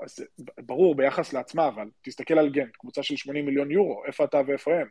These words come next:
זה, זה לא אותו דבר בכלל, זה לא אותו סקאלה.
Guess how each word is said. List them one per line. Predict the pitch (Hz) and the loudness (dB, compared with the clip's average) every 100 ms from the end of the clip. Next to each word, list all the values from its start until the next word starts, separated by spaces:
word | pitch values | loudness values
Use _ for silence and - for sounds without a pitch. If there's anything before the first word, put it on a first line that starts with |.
| _ _ _ _ _ _ | _ _ _ _ _ _
זה, | 113 120 | -8 -6
זה | 123 | 2
לא | 135 | 6
אותו | 190 208 | 8 6
דבר | 165 156 196 | 4 4 4
בכלל, | 202 143 113 | 0 -4 -4
זה | 127 | -2
לא | |
אותו | 160 160 | -2 -2
סקאלה. | - 175 170 | -6 -2 -2